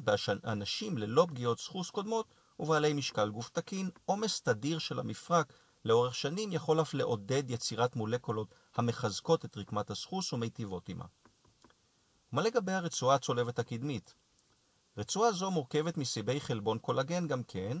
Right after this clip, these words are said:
וממעטפת עדינה של כלי דם וחיישנים עצביים, הרגישים למתח, ואשר הם קריטיים ליצירת היזון חוזר, פידבק, עם השרירים המייצבים את הברך.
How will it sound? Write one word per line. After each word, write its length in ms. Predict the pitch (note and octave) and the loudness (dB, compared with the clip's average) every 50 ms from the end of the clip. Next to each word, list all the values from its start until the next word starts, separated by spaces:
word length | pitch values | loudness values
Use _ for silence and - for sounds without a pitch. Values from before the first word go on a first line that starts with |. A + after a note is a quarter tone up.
| G3 - _ | -8 -8 _
וממעטפת 800 | - D#3 F3+ F#3+ E3+ D3+ - - - - F#3+ G3+ - B3 A3 - | -6 -4 -2 -2 -2 -2 -2 -4 -4 -4 -6 -2 -2 -4 -4 -2
עדינה 560 | - A#2 G#2 F#2+ A2 A2 C3 F3 G3+ G3+ G3+ F#3+ _ _ _ _ _ | -2 -4 -2 -2 -2 0 0 0 0 0 -2 -4 _ _ _ _ _
של 160 | - - - | -6 -6 -6
כלי 320 | - - C#3+ D3 D#3+ D#3+ | -4 -4 0 0 0 0
דם 260 | C#3 A2+ C3+ C#3 D3 C3+ | 2 2 2 2 2 0
וחיישנים 680 | B2 A#2+ B2 A2+ G#2+ G#2 - - G#2+ A2 B2 C3+ B2+ | -2 -2 0 0 0 0 -2 -2 -2 -2 -2 -2 -4
עצביים, 580 | A#2+ - - - G2 F#2 F2+ F2+ F#2+ A2+ C#3 - _ _ _ _ _ _ | -4 -4 -6 -6 -4 -6 -6 -4 -4 -6 -8 -10 _ _ _ _ _ _
הרגישים 500 | - C3 C3+ D3 C3+ C#3 - - D#3+ F3 | -2 0 0 0 -2 -4 -4 -4 -4 0
למתח, 560 | F3+ F3 D#3 D3+ D#3 - - - B2 B2 A2+ - - | 0 0 2 2 0 2 2 0 0 0 -4 -8 0
ואשר 380 | G#2+ G2+ G2+ - - D#3 D#3+ | 2 2 2 4 2 2 2
הם 80 | E3 D#3+ - _ | 2 0 -2 _
קריטיים 640 | - C3 C3 E3+ G#3+ - _ - C#3+ B2+ C3+ C#3 C#3+ _ _ _ _ _ | -14 -10 -6 -6 -6 -6 _ -2 -2 -2 -2 -4 -8 _ _ _ _ _
ליצירת 540 | A#2+ A#2+ B2 - - B2 A2 C3 D#3 - - | -4 -2 -2 -2 -2 0 2 2 2 2 0
היזון 320 | - A2 G2 A2 A#2+ A#2+ | -6 -6 -4 -4 -4 -6
חוזר, 520 | A#2 - - A#2 A2+ D3+ G3 F#3+ E3+ D#3 C#3+ - - _ - - - | -4 0 0 0 0 2 0 2 2 0 0 -6 -18 _ -20 -14 -8
פידבק, 460 | - G3+ G#3 F3 B2+ A2 A2 G#2+ - _ - _ _ _ _ - | -6 -6 -6 -2 -2 -2 -2 -2 -4 _ -20 _ _ _ _ -4
עם 140 | C#3 C#3+ | -2 -2
השרירים 460 | D3 C#3 - A#2+ A#2 A2+ C3 D3 D3 C3+ | -2 -2 -2 -2 -2 0 0 0 0 0
המייצבים 500 | A#2+ A2 G#2 G2+ - - G#2+ G#2 G#2+ A2+ | 0 0 -2 -4 -4 -4 -4 -2 -4 -2
את 100 | - - | -2 -4
הברך. 480 | G#2 F2+ F#2 F2 E2 E2 - - - | -4 -2 -2 -4 -4 -6 -12 -14 -20